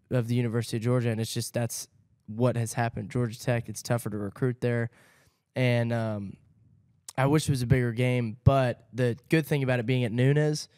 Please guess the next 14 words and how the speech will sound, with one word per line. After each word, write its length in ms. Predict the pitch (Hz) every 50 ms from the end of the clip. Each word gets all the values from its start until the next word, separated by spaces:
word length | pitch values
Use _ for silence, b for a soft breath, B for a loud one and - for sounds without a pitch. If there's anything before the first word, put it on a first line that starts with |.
| b b b b b
you 120 | - 117 117
get 240 | 107 117 143 135 -
that 140 | 139 131 131
game 240 | 123 135 135 135
out 100 | 131 131 127
of 60 | 123
the 40 | 127
way 160 | 127 131 127
at 60 | 123 117
noon 400 | 123 131 135 143 147 156 156 - - _ _ _ _ _ _ _ -
and 120 | 120 120
immediately 640 | 117 113 120 123 139 139 131 135 127 120 123 120 113
start 320 | - - - 131 123 113
recovery, 840 | - 117 113 - - 131 135 139 139 151 156 160 160 165 165 156